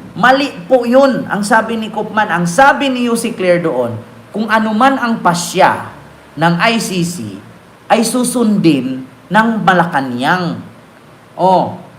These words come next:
eh kung anong desisyon ng I C C, ba't mangingialam ang Malacanang? Eh, hindi naman nila hawak yan. Wala po tayong authorization, wala po tayong rights, o wala po tayong jurisdiction na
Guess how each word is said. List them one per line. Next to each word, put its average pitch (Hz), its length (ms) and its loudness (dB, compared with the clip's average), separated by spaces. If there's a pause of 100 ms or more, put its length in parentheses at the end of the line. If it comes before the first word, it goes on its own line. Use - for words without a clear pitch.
(100)
eh 254 160 -2
kung 311 160 0
anong 330 240 0
desisyon 320 400 0
ng 302 120 0
I 294 200 2
C 294 120 2
C, 285 120 0
ba't 277 200 2
mangingialam 269 640 2
ang 269 120 0
Malacanang? 262 480 0
Eh, 262 160 4
hindi 262 160 0
naman 269 240 -2
nila 254 160 2
hawak 240 560 2
yan. 247 400 -2 (340)
Wala 202 560 2
po 220 240 -6
tayong 226 480 2
authorization, 180 1040 -2
wala 170 480 2
po 233 160 -6
tayong 202 400 -2
rights, 196 480 2
o 190 160 2
wala 202 320 0
po 190 160 -4
tayong 185 560 0
jurisdiction 180 1200 -4 (320)
na 185 80 0